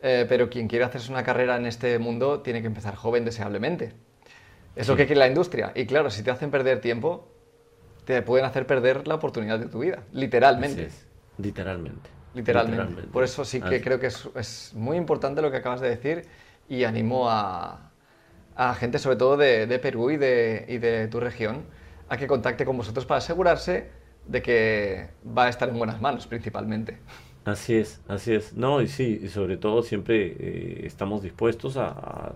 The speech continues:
Speaker 2: siempre, eh, un equipo de gente que, que estamos dispuestos siempre a, a absolver cualquier pregunta, cual consulta y, y, y nada, es, es eso, es eso. Así que esta aventura, esta aventura para nosotros todavía, uf,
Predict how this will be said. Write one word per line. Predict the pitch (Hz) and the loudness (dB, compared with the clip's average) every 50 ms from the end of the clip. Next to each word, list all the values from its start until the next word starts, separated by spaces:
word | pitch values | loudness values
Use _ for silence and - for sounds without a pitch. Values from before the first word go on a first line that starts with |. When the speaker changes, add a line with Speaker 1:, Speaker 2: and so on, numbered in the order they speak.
| - - | -14 -16
Speaker 2:
siempre, | - - 113 113 113 113 113 - 151 160 151 123 - - | -12 -6 -2 -2 -2 -2 -2 -2 0 0 0 -2 -2 -4
eh, | 92 92 90 85 80 80 73 - - - - 92 | -8 -8 -8 -8 -8 -10 -12 -14 -16 -14 -12 -10
un | 95 95 | -10 -8
equipo | 90 - 110 - 107 | -6 -6 -6 -2 -2
de | 101 95 | -2 -2
gente | - 110 107 107 107 98 | -2 -4 -4 -4 -4 -6
que, | 98 90 - | -6 -8 -12
que | - 90 | -12 -14
estamos | 87 - - 98 95 101 95 - - - - - - - - - - - - | -14 -10 -8 -6 -6 -6 -8 -10 -14 -18 -20 -20 -18 -18 -18 -18 -18 -14 -10
dispuestos | 87 82 - 98 98 113 104 - | -8 -4 -2 -2 0 0 -2 -2
siempre | - 113 104 95 107 107 | -2 -4 -4 -2 0 0
a, | 104 98 | 0 0
a | - - 95 90 | -2 -4 -6 -6
absolver | 87 - - 95 90 98 98 | -6 -4 -4 -2 -2 -2 -2
cualquier | 101 107 101 92 110 - - | -2 -4 -4 -2 -2 -2 2
pregunta, | 107 110 110 123 139 147 143 - 107 95 | 2 2 4 4 2 2 2 0 -2 -2
cual | - - 92 98 95 | -2 -4 -4 -4 -4
consulta | - - 98 92 - - 151 160 151 139 170 165 143 | -4 -4 -6 -4 -2 0 0 0 2 2 0 2 2
y, | 101 85 85 - - - - - - - - - - - - - - - - - | 0 0 -4 -8 -10 -16 -20 -20 -20 -20 -20 -20 -20 -20 -20 -20 -20 -20 -18 -12
y, | 87 90 87 85 85 82 80 80 80 78 80 78 78 78 78 78 76 76 76 - - 82 | -10 -8 -6 -6 -6 -6 -8 -8 -8 -10 -10 -10 -12 -12 -14 -14 -14 -16 -16 -18 -16 -14
y | 85 82 | -10 -6
nada, | 87 107 160 220 240 175 - - - 98 | -4 -4 -4 -4 -4 -6 -8 -10 -12 -10
es, | 101 110 | -10 -8
es | 120 - - 107 - - | -8 -8 -8 -6 0 2
eso, | 160 165 151 123 101 95 - - | 2 2 2 -2 -8 -10 -10 -10
es | 101 - | -6 -2
eso. | 135 135 139 120 90 92 95 | 0 0 0 -2 -6 -8 -8
Así | 92 - 104 | -8 -8 -8
que | - 107 | -8 -6
esta | - - 117 | -2 2 4
aventura, | 113 110 101 98 113 117 117 113 107 101 95 95 | 4 4 4 2 2 6 6 6 6 4 2 -2
esta | 95 - - 110 | -6 -4 -2 0
aventura | 104 98 101 104 113 | 0 2 2 2 4
para | 107 98 87 | 4 2 0
nosotros | 82 85 98 98 - 113 101 | 0 -2 -2 0 0 -2 -2
todavía, | - 90 87 95 107 117 117 107 104 101 | -2 -2 -2 0 2 2 2 2 2 2
uf, | 127 165 339 339 - | 6 8 8 8 6